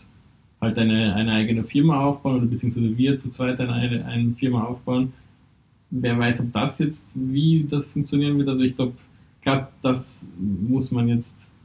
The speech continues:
also da kommen noch ziemlich spannende Zeiten und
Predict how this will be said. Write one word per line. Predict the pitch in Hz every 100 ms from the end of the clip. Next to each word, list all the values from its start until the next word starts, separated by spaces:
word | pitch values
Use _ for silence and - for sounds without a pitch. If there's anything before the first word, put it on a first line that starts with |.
| -
also | 123 120
da | 117 123 120 120
kommen | 107 - 123
noch | 120 120 - -
ziemlich | 139 139
spannende | - 139 139 135
Zeiten | - 135 131 143 139
und | 131 135 131